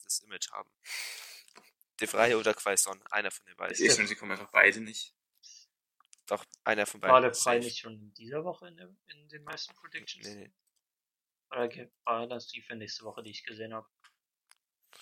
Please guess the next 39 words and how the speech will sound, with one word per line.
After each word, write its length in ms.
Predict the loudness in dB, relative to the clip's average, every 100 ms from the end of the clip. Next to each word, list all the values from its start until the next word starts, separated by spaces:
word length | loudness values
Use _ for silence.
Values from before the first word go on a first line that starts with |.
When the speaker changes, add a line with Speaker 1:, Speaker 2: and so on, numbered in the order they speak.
| -20 0
Speaker 2:
Ja, 120 | 4
der 120 | 6 8
Licht 160 | 10
Speaker 1:
Das 80 | 10
Speaker 2:
war 60 | 10
ja 40 |
Speaker 1:
ist 60 | 10
Speaker 2:
letzte 240 | 10 8
Speaker 1:
blöd. 120 | 8 -2
Speaker 2:
Woche. 220 | -12 -18 -14
Also, 200 | -14 -14 _
beziehungsweise 300 | -20 -16 -4
Speaker 3:
Stimmt. 140 | 0
Speaker 2:
ist 60 | 0 0 -10 -14
momentan 240 | -14 -12
Thema. 180 | -14 -12
Speaker 3:
Stimmt. 360 | -14 -14 -14 _ _ _ _
Stimmt, 380 | 0 0 0 -6
stimmt. 320 | -10 -10 -10 _
Ich 160 | -14 -12
hab 80 |
nichts 240 | -14 -16 -14
gesagt. 320 | -8 -8 -8 -16 -20 _ _ _ -8 -8 _ _ _ -20 _ _ -20 -8
Speaker 1:
Ja. 160 | -4 -4 _ _ _ _ _ _ _ _ _ _ -20 2 2 2 -6 4 4
Speaker 2:
Ja, 80 | 6
Jungs, 400 | 4 4 4 4
ähm, 540 | 4 4 0 -6 -12 -20 _ _ _ _ _ _ _ _ _ _ -6
dann 180 | -2 2
sind 200 | 2 6
wir, 280 | 8 8 4 -6
würd 100 | 2
ich 60 | 4
sagen, 240 | 4 2 -2
schon 160 | -4 -2
wieder 140 | -4 -6
am 80 |
Ende 200 | -8 -18
angelangt, 400 | -18 -16 -18 -18
oder? 160 | -20